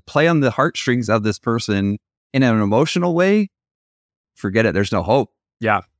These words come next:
Speaker 2: Yeah. Yeah. It's crazy. Uh, crazy times that we live in, for sure. All right. Let's talk about, um, the future
Speaker 1: But
Speaker 2: of de-, oh, go ahead.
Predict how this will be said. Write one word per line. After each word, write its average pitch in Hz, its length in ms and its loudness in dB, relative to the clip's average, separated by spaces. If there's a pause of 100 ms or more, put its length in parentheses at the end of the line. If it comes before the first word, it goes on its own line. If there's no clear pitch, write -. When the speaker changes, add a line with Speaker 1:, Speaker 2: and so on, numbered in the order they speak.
Speaker 2:
Yeah. 101 200 -2 (520)
Yeah. 120 160 2
It's 110 120 -2
crazy. 110 440 -2 (140)
Uh, 120 300 0 (340)
crazy 135 260 2
times 117 280 0
that 110 80 -2
we 110 80 0
live 104 180 -2
in, 104 160 -4
for 113 140 -8
sure. 113 400 -4 (320)
All 160 80 0
right. 156 80 0
Let's 185 180 -2
talk 214 220 0
about, 190 340 0
um, 143 320 -2
the 117 80 -4
future 160 460 0
Speaker 1:
But 240 100 2
Speaker 2:
of 98 140 -8
de-, 127 120 -4 (360)
oh, 127 100 -4
go 107 80 -4
ahead. 107 240 -2